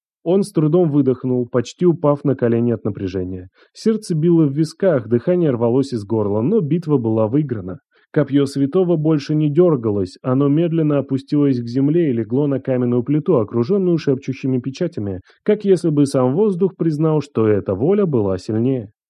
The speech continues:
Андрей вытер кровь с подбородка, снова достал лечебную пилюлю и проглотил её в сухую. "Ты будешь моим, теперь и навсегда". И долина замерла, наблюдая за тем, кто подчинил себе артефакт, который веками считался неподвластным никому.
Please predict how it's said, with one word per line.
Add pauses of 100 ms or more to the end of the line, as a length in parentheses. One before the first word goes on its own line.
(220)
Андрей
вытер
кровь
с
подбородка,
снова
достал
лечебную
пилюлю
и
проглотил
её
в
сухую. (640)
"Ты
будешь
моим, (240)
теперь (260)
и
навсегда". (800)
И
долина
замерла,
наблюдая
за
тем,
кто
подчинил
себе
артефакт,
который
веками
считался
неподвластным
никому.